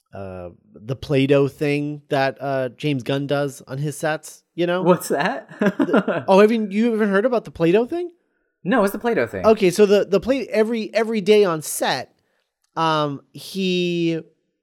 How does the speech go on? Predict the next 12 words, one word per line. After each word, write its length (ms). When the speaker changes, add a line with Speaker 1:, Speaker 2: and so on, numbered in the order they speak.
Speaker 1:
rewards 1080
the, 440
the, 180
the 200
best 440
person 400
on 200
set 280
that 220
day 260
with 460
a, 260